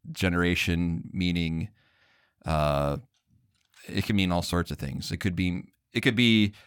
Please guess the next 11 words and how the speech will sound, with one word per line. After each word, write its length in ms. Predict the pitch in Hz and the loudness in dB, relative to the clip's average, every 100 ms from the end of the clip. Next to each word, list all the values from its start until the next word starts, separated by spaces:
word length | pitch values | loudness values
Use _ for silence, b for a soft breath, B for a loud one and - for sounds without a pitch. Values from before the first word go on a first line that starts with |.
| B | B
Luther, 500 | 139 175 113 95 87 | 2 4 2 2 2
I 80 | 87 | -2
think, 440 | - 147 95 - | 0 0 0 -2
would 160 | 95 82 | -6 -2
take 260 | 98 95 | -2 0
it 100 | 90 | -2
as 560 | - 90 87 85 - - - | 0 0 0 0 -6 -10 -6
talking 380 | 98 95 95 | -2 0 0
about 320 | 90 87 87 90 | -2 0 0 -2
the 100 | 87 | -2
generation 840 | 98 92 90 92 - 87 85 | -2 0 -2 -2 -2 -2 -2